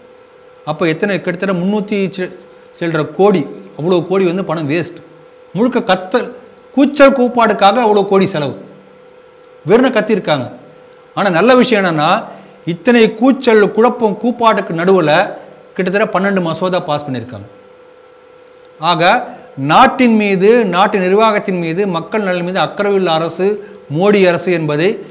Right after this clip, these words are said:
"In spite of all the odds, we are able to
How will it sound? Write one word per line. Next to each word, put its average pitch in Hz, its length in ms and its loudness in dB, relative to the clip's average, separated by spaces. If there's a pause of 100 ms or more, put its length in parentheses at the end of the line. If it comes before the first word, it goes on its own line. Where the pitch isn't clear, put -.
(160)
"In 170 160 -2
spite 214 260 2
of 233 260 0
all 185 240 4
the 170 320 6
odds, - 120 0 (760)
we 147 40 -2
are 170 180 2
able 185 320 0
to 208 100 0